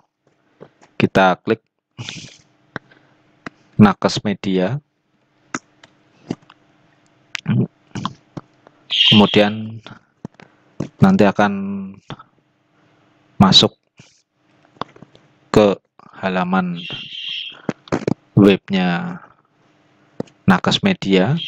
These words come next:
Nah, di situ ada pilihan masuk dan daftar sekarang. Maka, karena kita belum mempunyai akun,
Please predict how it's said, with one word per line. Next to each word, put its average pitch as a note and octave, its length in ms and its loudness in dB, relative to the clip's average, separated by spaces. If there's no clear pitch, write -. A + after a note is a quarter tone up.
Nah, F2+ 160 2
di - 80 -4
situ G#2 240 2
ada F#2 480 0
pilihan G2 400 -4
masuk G2 400 2
dan F3 400 -8
daftar - 400 0
sekarang. F2 560 -4
Maka, A2 560 2
karena F#3 320 0
kita - 320 0
belum F#3 320 -2
mempunyai F#3 960 -6
akun, B2 480 0